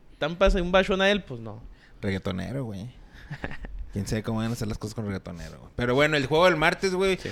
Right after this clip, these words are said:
Speaker 2: Me gustó la experiencia que tenía mucho yo tiempo sin volver al, sin haber, este, ido al estadio. Me la pasé bien ahí con mis compañeros de Tocando Bola por mientras. Eh, estaba muy caliente el asiento, güey. Estaba muy caliente.
Speaker 1: <laughs>
Speaker 2: Estaba muy, está haciendo
Speaker 1: Es
Speaker 2: mucho
Speaker 1: que se
Speaker 2: calor.
Speaker 1: agarramos sombra casi todo el
Speaker 2: Ajá.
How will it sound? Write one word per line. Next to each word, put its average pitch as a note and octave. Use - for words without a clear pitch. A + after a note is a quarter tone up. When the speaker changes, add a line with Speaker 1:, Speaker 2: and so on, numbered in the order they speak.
Speaker 2:
Me C#3+
gustó G3
la B3
experiencia G3
que A3
tenía D#3+
mucho G3+
yo G3
tiempo G3
sin F#3
volver C3+
al, D#3+
sin B2+
haber, A#2+
este, D3+
ido C3
al C#3+
estadio. C#3
Me B2
la B2
pasé C#3+
bien E3
ahí D#3
con E3+
mis D3+
compañeros A#2+
de C3
Tocando C3
Bola D3+
por A2+
mientras. C3
Eh, G2
estaba B2+
muy D3
caliente C#3
el C#3+
asiento, A#2+
güey. C3
Estaba -
muy A#3+
caliente. B2
Speaker 1:
<laughs> B2+
Speaker 2:
Estaba A2+
muy, A#2
está A2+
haciendo B2
Speaker 1:
Es C#3
Speaker 2:
mucho -
Speaker 1:
que F3+
se D#3+
Speaker 2:
calor. D3+
Speaker 1:
agarramos C3+
sombra E3
casi E3
todo F3+
el F#3
Speaker 2:
Ajá. -